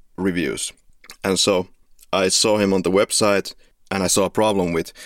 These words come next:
two reviews on that website, and I was a very smart fifteen-year-old, and then I contacted Henrik about it, and I gave you a hard time about your review about Halloween three.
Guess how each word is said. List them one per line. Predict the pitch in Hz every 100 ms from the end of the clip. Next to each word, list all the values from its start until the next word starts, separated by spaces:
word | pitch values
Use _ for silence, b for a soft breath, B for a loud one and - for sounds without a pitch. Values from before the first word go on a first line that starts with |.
| B B -
two | 101 98 95 -
reviews | 95 95 90 85
on | 85
that | 82
website, | 98 98 - 92 82 -
and | 78
I | 76
was | 73 - - - B B B -
a | - -
very | - 78
smart | 85 92 85 78
fifteen-year-old, | 98 87 95 92 87 87 80
and | 78 -
then | -
I | 65
contacted | - 98 85 - 82 - -
Henrik | 117 127 107
about | 107 107 107
it, | 104 - - - - - - -
and | 104 104
I | 101
gave | 95 101 101
you | 98
a | 107
hard | 104
time | 107 101
about | 92 95 -
your | 95
review | 95 95 95 90 -
about | - 87 -
Halloween | 90 90 87
three. | 82 95 82